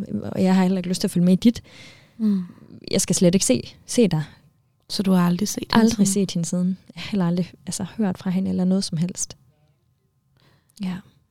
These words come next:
Speaker 2: Da han har fortalt dig det her,
Speaker 1: Mm.
Speaker 2: hvad gør I så derfra?
Speaker 1: Jeg får sagt til ham, at, øh, det er slut nu. Jeg kan ikke mere.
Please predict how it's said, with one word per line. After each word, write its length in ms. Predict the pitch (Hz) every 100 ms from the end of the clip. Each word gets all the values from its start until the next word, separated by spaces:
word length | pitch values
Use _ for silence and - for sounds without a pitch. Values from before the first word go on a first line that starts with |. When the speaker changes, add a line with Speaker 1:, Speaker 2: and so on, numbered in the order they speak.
| -
Speaker 2:
Da 60 | 202
han 200 | 185 196
har 120 | 233
fortalt 420 | 220 - 220 -
dig 100 | 214
det 120 | 202 185
her, 240 | 202 -
Speaker 1:
Mm. 320 | 208 202 185 180 _ _ _
Speaker 2:
hvad 140 | 202 202
gør 180 | - 190
I 100 | 196
så 160 | -
derfra? 480 | - 233 - 214 208 - _ _ _ -
Speaker 1:
Jeg 160 | 190
får 120 | - 175
sagt 260 | - -
til 160 | - 185
ham, 240 | 175 175
at, 100 | 170 - -
øh, 140 | 160
det 180 | 156 -
er 40 | 185
slut 320 | - 175 -
nu. 140 | 165 - _ _ _ -
Jeg 100 | 190
kan 180 | - 156
ikke 140 | -
mere. 120 | 156